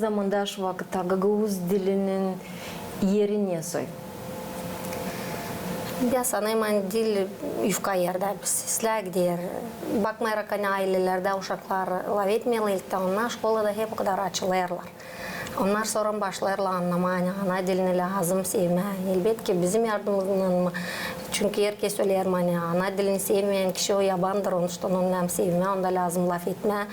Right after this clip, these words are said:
Speaker 2: Э, гидерез гагауз, onun өчен гагаузлы лазым иләрләтмә. Э, ушаклар гиттекчә сорым ачылырлар.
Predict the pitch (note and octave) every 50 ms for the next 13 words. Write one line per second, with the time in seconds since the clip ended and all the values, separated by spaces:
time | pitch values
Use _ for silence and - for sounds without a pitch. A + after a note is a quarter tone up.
0 | - - - - - - - G#3 F3 E3+ E3+ E3+ E3+ F3+ F3 A3 G#3+ F3+ F3+ F3+
1 | G3 G#3 G#3+ G#3 G3 F#3+ G3+ F#3 F#3 F3 F#3+ G#3 A3+ A3+ - - - G3 F3+ F3+
2 | F3 - - G3 F#3 F3+ F#3 F3+ F3 F3 F3+ F3 F3+ G3+ G#3 G#3 G3 F#3+ F#3 F3
3 | G3 F#3 F3+ F#3 F3+ E3+ F3 E3+ E3+ - - F#3 G3 G#3 A3+ A3+ - - - -
4 | - - - - - - - - - - - - - G1+ - D3+ F3 F#3 G3 D4
5 | D4 C#4 A3+ - A#3 A3 A3+ - A#3 B3 C4+ C4 A3 G3+ F#3 - - B3+ B3 -
6 | - A3 A3 - G#3 G#3+ G#3 G#3 G3 F#3+ F3+ - - G3+ G#3 G#3+ G#3+ G#3 F#3+ E3
7 | E3